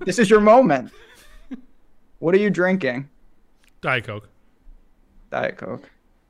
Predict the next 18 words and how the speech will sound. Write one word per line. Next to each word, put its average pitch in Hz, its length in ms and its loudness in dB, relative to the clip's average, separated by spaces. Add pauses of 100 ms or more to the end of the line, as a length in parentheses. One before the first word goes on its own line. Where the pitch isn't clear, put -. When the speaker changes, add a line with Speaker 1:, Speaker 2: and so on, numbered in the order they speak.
(180)
Speaker 1:
If 147 120 -18
you've, 147 340 -4 (760)
uh, 143 540 4
yeah, 180 260 2 (280)
it's, - 220 -12
uh, 151 320 -2 (320)
it's - 100 -10
always 185 220 2
interesting. 190 240 0
I, 165 140 4
like 202 160 6
I - 20 4
said, 190 320 2 (240)
I'm 156 240 -2
ashamed 202 400 0
to 190 120 4
admit 165 280 2
it, 117 180 0